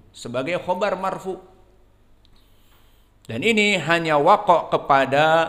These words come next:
jar wa majrur wa shibhul jumlah. Maka i'rabnya seperti kami sebutkan tadi, fid dari, fis sayarati, fi harfi jar, as sayarati, ismun majrurun,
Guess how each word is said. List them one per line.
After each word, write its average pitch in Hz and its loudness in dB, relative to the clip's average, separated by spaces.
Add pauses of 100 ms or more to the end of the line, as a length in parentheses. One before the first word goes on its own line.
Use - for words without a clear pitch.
(240)
jar 147 4
wa 139 2
majrur 135 -4 (440)
wa 123 -2
shibhul 131 -6
jumlah. 110 -8 (840)
Maka 113 -2
i'rabnya 185 2
seperti 165 -4
kami 165 2
sebutkan 180 0
tadi, 165 2 (880)
fid 143 -6
dari, 220 6 (560)
fis - -4
sayarati, 214 4
fi 175 -2
harfi 143 -2
jar, 180 4
as 156 -2
sayarati, 196 0 (1200)
ismun 196 -2
majrurun, 175 2